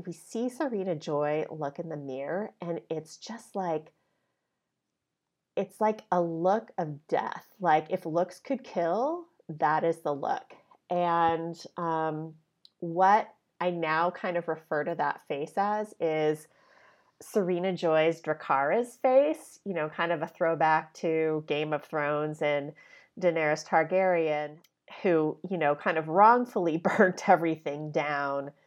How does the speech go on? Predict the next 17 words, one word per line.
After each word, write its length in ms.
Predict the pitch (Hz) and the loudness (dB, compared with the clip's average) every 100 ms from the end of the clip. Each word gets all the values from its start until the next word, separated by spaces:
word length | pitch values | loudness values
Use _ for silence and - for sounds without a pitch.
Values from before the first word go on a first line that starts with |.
| _ _ _ _ | _ _ _ _
Um, 380 | 175 160 151 151 - | 2 4 4 2 0
I 140 | 180 | 0
feel 720 | 175 - - 190 190 180 175 160 | 0 -4 -6 0 2 4 2 2
like 640 | 160 156 151 156 - - _ _ | 4 6 4 2 -4 -20 _ _
Serena 720 | - - 180 160 180 190 190 | -16 -6 -6 -4 -6 -4 -4
Joy 840 | 160 175 165 160 160 156 151 151 - _ _ _ | -4 -2 0 2 2 2 2 0 -6 _ _ _
has 1040 | - - 165 156 147 147 143 143 143 - _ _ _ _ _ _ - | -16 -6 -2 0 2 2 0 -4 -10 -20 _ _ _ _ _ _ -6
redeemed 960 | 185 160 156 165 170 190 214 240 269 269 - _ _ _ _ _ _ _ _ _ _ _ | -4 -4 -6 -6 -4 -2 -2 -4 -6 -8 -16 _ _ _ _ _ _ _ _ _ _ _
how 260 | - - | 0 2
women 420 | 175 180 185 196 190 | 2 0 0 0 -2
can 300 | - 202 151 | -6 -8 -4
burn 360 | 160 156 156 | 0 0 -2
things 360 | 156 151 147 147 | -6 -6 -6 -8
down 460 | - 151 143 147 143 - | -4 -2 -2 -4 -8 -6
for 140 | 156 | -6
good. 460 | 143 143 135 127 - _ _ _ _ _ _ _ - | -4 -4 -4 -6 -10 _ _ _ _ _ _ _ -10
And, 560 | 156 156 151 151 151 | -6 -2 0 -2 -2